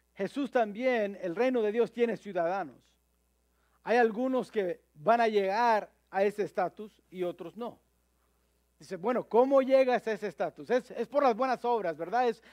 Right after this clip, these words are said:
es por hacer, ah, cosas buenas a-, hacia otros, por vivir según la regla, ah, del cristiano. Si vivimos así, entramos a, a tener ciudadanía." No.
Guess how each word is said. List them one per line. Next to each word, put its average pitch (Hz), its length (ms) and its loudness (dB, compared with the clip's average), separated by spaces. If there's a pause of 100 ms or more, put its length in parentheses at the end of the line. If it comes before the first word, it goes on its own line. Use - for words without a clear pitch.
es 233 140 2
por 262 180 2
hacer, 254 420 2 (200)
ah, 208 240 2
cosas 262 400 2
buenas 226 380 -2
a-, 202 240 2
hacia 208 240 2
otros, 226 320 0
por 247 180 2
vivir 240 400 -4
según 247 460 -2 (200)
la 226 240 4
regla, 233 580 2 (160)
ah, 180 100 -6
del 220 240 4
cristiano. 208 440 -2
Si 214 120 -12
vivimos 233 420 -6 (140)
así, 180 420 -4
entramos 220 500 -2
a, 180 500 -2
a 175 160 -4
tener 196 260 -6
ciudadanía." 175 760 -4 (840)
No. 170 320 -10